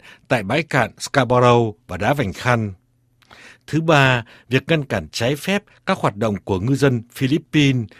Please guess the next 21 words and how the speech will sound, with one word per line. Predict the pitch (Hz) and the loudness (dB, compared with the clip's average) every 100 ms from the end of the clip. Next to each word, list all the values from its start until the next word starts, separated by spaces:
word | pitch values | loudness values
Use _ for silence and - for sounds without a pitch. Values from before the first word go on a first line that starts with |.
| _ - | _ -2
máy | 127 160 | 0 0
bay | 143 135 120 | 0 0 0
và | 101 | -4
tàu | 107 92 | -4 -4
quân | - 135 | 0 0
sự | - 127 104 - | 2 0 -2 -8
của | 92 | -8
nước | 87 175 | -4 -2
này. | 127 101 85 73 _ _ _ _ _ _ _ _ | 0 0 -2 -8 _ _ _ _ _ _ _ _
Thứ | - 143 143 | -6 -4 0
tư, | 147 135 117 - - - _ | 2 2 0 -8 -20 -20 _
quy | 165 156 | -4 -2
chế | - | 0
pháp | 156 196 - | 0 -2 0
lý | 135 147 185 - - | 0 0 -2 -8 -2
của | 113 92 - _ - | 0 0 -2 _ 2
quyền | 131 110 | 2 4
lịch | 110 | -2
sử | - 123 98 71 - - _ | -4 -2 -2 -4 -12 -20 _
cũng | - 180 185 | 0 4 6
như | 165 143 | 6 4